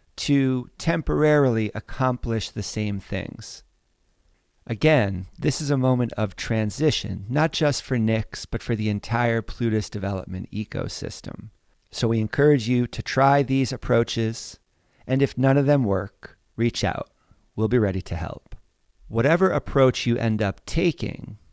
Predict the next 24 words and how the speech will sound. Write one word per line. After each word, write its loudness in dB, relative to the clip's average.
even 2
if -2
it -6
works, 0
it -2
will -2
take -2
a 0
little 0
time -4
for -10
Plutus -2
apps -4
to -10
get -4
up -6
and -2
running -8
the -8
first -4
time -2
you -4
use -6
it. -16